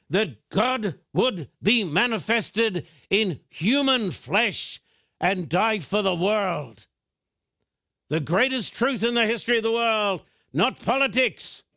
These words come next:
none of this stuff. It'll all be gone soon. But the truth of Christ, the greatest game changer. It was predicted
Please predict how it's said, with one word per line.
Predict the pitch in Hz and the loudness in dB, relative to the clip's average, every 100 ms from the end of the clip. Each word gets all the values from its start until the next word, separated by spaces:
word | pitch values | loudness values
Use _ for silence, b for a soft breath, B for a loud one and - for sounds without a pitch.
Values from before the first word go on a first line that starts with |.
| _ _ _ _ - | _ _ _ _ -2
none | 254 | 0
of | 277 | 2
this | 262 269 | 0 -2
stuff. | - 262 240 - b b | 0 0 0 -4 b b
It'll | 214 254 | 0 2
all | 254 302 294 | 2 2 0
be | 269 | 0
gone | 240 226 202 | 0 0 -2
soon. | 123 180 147 90 - _ _ _ _ _ _ _ _ _ _ _ _ _ _ _ _ _ _ _ _ _ _ _ _ _ _ _ _ _ _ _ _ _ | -2 -2 -2 -6 -14 _ _ _ _ _ _ _ _ _ _ _ _ _ _ _ _ _ _ _ _ _ _ _ _ _ _ _ _ _ _ _ _ _
But | - 104 | -8 -4
the | 120 | -2
truth | - 175 131 - - _ _ _ _ _ _ _ _ _ | 2 0 0 -6 -18 _ _ _ _ _ _ _ _ _
of | - | -20
Christ, | - 135 135 110 - - - _ _ _ _ _ _ _ _ _ _ _ - | -12 -2 -2 -2 -8 -14 -20 _ _ _ _ _ _ _ _ _ _ _ -20
the | |
greatest | - 123 117 107 | -2 0 0 0
game | 139 135 104 | 0 0 -2
changer. | 104 90 - - _ _ _ _ _ _ _ _ - - | -4 -8 -12 -20 _ _ _ _ _ _ _ _ -6 -2
It | 170 | -2
was | 139 | -4
predicted | 156 156 185 - 180 127 | -4 0 0 0 -2 -2